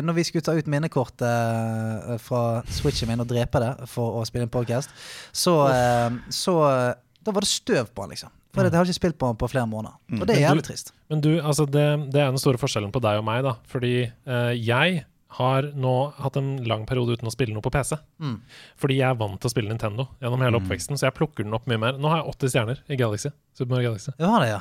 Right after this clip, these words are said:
Speaker 2: Ja.
Speaker 1: Ja.
Speaker 2: Så jeg skal til hundre og tjue da.
Speaker 1: Skal jeg
Speaker 2: Men
Speaker 1: si, men skal jeg si det hvor mange,
Speaker 3: Å, fy
Speaker 1: eh,
Speaker 3: faen.
Speaker 1: sh-, skal
Speaker 3: Nå
Speaker 1: jeg s-
Speaker 3: ble jeg usikker på hvor mange jeg har.
Speaker 1: Ja.
Speaker 3: Ja.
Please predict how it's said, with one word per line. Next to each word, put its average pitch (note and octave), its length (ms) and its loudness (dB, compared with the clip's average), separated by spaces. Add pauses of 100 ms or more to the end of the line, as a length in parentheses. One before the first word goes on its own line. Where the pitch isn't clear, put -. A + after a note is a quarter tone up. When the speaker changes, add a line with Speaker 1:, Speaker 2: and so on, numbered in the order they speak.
Speaker 2:
Ja. C3 80 -2 (260)
Speaker 1:
Ja. C3 120 -4
Speaker 2:
Så E3 260 2
jeg D3 140 2
skal C#3 200 2
til D3 120 4
hundre C3+ 160 2
og C3 60 0
tjue C3+ 180 2
da. C#3 80 4
Speaker 1:
Skal D#3+ 260 0
jeg D3+ 60 0
Speaker 2:
Men C#3+ 80 6
Speaker 1:
si, C#3+ 160 2
men F#3 120 -2
skal F#3+ 120 0
jeg - 80 -2
si A#3 120 0
det D3+ 120 2
hvor C#3 80 -2
mange, D3 260 0
Speaker 3:
Å, C#3 160 -2
fy - 80 -8
Speaker 1:
eh, B2 220 4
Speaker 3:
faen. G2+ 100 2
Speaker 1:
sh-, - 240 -2
skal - 160 0
Speaker 3:
Nå - 0 -
Speaker 1:
jeg - 0 -
s- - 60 0
Speaker 3:
ble G#2 500 -2
jeg - 80 -
usikker G2 160 -6
på G2+ 140 -6
hvor - 20 -
mange F#2+ 140 -2
jeg F2 100 -2
har. G2+ 100 -6 (140)
Speaker 1:
Ja. C#3 80 -2
Speaker 3:
Ja. D3+ 140 2